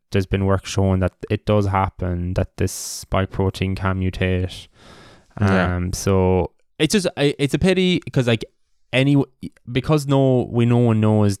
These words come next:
Speaker 1: anyone can run with anything, and it's, again, it's China, they're the big bad country, so yeah.
Speaker 2: Bit of a boogeyman.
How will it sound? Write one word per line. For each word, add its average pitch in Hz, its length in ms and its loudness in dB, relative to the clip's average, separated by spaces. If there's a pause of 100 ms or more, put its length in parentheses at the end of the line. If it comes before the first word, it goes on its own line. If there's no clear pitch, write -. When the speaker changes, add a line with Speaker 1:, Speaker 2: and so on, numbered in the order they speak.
(220)
Speaker 1:
anyone 117 380 2
can 107 160 0
run 104 180 2
with 98 140 0
anything, 95 600 2
and 92 260 0
it's, 101 140 -2
again, 101 240 0
it's 95 120 0
China, 104 520 2
they're 98 160 2
the 95 80 -2
big 98 220 -4
bad 92 380 0 (260)
country, 98 640 0
so 87 520 0 (1120)
yeah. - 260 -4 (840)
Speaker 2:
Bit 90 160 -2
of 87 80 -2
a 90 100 4
boogeyman. 87 540 0